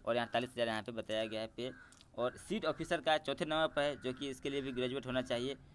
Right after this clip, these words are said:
पाँचवें नंबर पर जो गया है फिशरी officer का, इस, इसमें भी graduate है। और छठे नंबर पर field officer का है, जो क्षेत्र का जो होता है उसका भी इसमें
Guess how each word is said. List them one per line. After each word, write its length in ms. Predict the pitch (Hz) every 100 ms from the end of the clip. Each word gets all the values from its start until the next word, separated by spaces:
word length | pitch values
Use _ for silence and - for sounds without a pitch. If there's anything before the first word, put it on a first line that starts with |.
| - - -
पाँचवें 240 | 131 160
नंबर 200 | 170 165 160
पर 100 | 151
जो 160 | 151 143
गया 160 | 143
है 100 | 147 - -
फिशरी 220 | 131 156
officer 360 | 147 139 139
का, 120 | 131 131
इस, 180 | 131 143
इसमें 340 | 127 123 151
भी 80 | 143
graduate 440 | 123 127 139 135
है। 100 | 135 - - - - - - - - -
और 80 | 113
छठे 260 | 139 160
नंबर 260 | 156 147 135
पर 160 | 135 -
field 180 | 180 170
officer 400 | 139 139 131 127
का 120 | 123
है, 160 | 117 -
जो 100 | 113
क्षेत्र 260 | 110 139 127
का 160 | 123
जो 80 | 117
होता 180 | 110 113
है 60 | 113
उसका 280 | 110 -
भी 160 | 117 120
इसमें 220 | 113 131